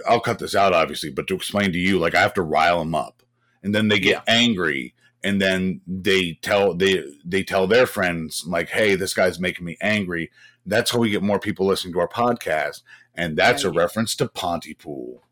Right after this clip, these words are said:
Speaker 2: This also had a budget of thirty million. Uh, it only made three point seven million. Um, as you said, it was largely financed solely by, uh, Tarsum. This is one of my favorite details and why, another reason why I love the production behind this film.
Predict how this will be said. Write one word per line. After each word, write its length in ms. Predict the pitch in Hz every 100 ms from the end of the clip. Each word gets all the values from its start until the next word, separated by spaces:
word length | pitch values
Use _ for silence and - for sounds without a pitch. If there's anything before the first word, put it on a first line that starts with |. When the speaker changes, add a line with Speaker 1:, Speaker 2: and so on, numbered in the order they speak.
| -
Speaker 2:
This 220 | 156 180
also 240 | 170 170 170
had 160 | 151
a 40 | 127
budget 360 | 139 147 147
of 100 | 120
thirty 360 | - 139 139 135
million. 600 | 123 120 135 151 180 180
Uh, 280 | - 120 110 -
it 60 |
only 200 | 127 131
made 240 | 127 127 120
three 220 | 131 127
point 300 | 120 135 -
seven 320 | 131 120 120
million. 480 | 117 113 120 160 175 _ _ _ -
Um, 300 | 127 117 110
as 200 | 117 139
you 80 | 151
said, 380 | 135 143 131 139
it 160 | 147 123
was 160 | 120
largely 380 | 127 123 123 131
financed 480 | 120 123 120 117 -
solely 340 | 127 120 120
by, 380 | 117 110 107 110
uh, 220 | 98 107
Tarsum. 540 | - 147 147 - 110 104 - -
This 240 | 143 180 196
is 80 | 170
one 120 | 156
of 60 |
my 160 | 143 131
favorite 460 | 123 135 131 131 117
details 640 | 123 117 120 107 104 98
and 140 | 120 120
why, 280 | 117 110 107
another 300 | 120 127 127
reason 180 | 120 113
why 120 | 110
I 40 | 110
love 200 | 110 104
the 80 |
production 420 | 101 110 107 - 113
behind 220 | 101 101
this 100 | -
film. 380 | 107 98 95